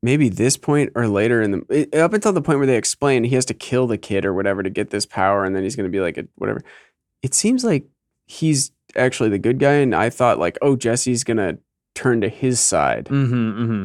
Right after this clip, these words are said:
Speaker 1: later on." And then
Speaker 2: Yeah,
Speaker 1: it's
Speaker 2: he's
Speaker 1: like,
Speaker 2: fighting the
Speaker 1: like,
Speaker 2: power.
Speaker 1: that's what it seemed like.
Speaker 2: But
Speaker 1: And then, no, it's
Speaker 2: No.
Speaker 1: not. That's not the
Speaker 2: No, he's
Speaker 1: situation.
Speaker 2: just, he's the mean guy.
Speaker 1: Yeah, yeah.
Speaker 2: He's got a God
Speaker 1: Yeah.
Speaker 2: complex.
Speaker 1: Yep.
Speaker 2: Um, speaking of God complex, Jim Belushi
Speaker 1: <laughs>
Speaker 2: is the principal of Tommy's school,
Speaker 1: Mm-hmm.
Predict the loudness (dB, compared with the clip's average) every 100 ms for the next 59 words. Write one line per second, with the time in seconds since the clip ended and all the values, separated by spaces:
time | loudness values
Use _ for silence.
0 | 0 2 2 2 2 0 0 0 2 2
1 | 2 0 2 2 2 -2 0 0 2 4
2 | 4 4 2 2 4 4 4 2 0 -2
3 | 2 6 6 4 2 2 0 -4 -6 -4
4 | -2 -4 -2 -4 -4 -10 -12 -10 -8 -4
5 | -4 -4 -6 -6 -6 -4 -6 -6 -2 2
6 | 2 2 -2 -6 -2 -2 -2 0 -2 -2
7 | -8 -6 -6 -6 -4 -2 -2 -4 _ -6
8 | 0 2 2 0 -2 2 2 2 0 2
9 | 4 2 0 -2 0 0 -2 0 2 4
10 | 4 4 4 4 2 2 0 -2 0 2
11 | 2 0 2 2 2 0 0 0 2 0
12 | 0 -2 2 2 4 2 0 -2 2 2
13 | 0